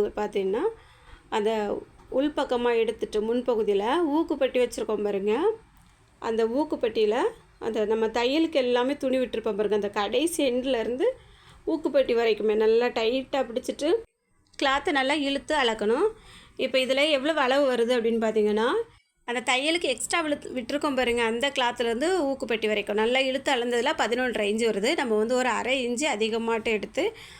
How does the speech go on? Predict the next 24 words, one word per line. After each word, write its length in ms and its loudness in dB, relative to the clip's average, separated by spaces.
பன்னிரெண்டு 500 0
இன்ச்சாட்டு 440 0
மார்பு 360 0
சுற்றளவு 400 -6
வந்து 160 -4
மார்க் 300 -2
பண்ணணும். 340 -4
நான் 180 0
முதல்ல 300 0
இந்த 180 -2
கிளாத்தில் 520 0
மார்பு 340 0
சுற்றளவை 540 0
மடிச்சு 340 -2
போட்டு 240 -2
கட் 220 -4
பண்ணிக்கிட்டேன். 540 0
அதுக்கப்புறமா 600 -2
உங்களுக்கு 320 0
மிச்ச 220 -2
அளவுகள் 360 0
எல்லாம் 180 0
அளந்து 280 -2
காமிக்கேன். 500 -4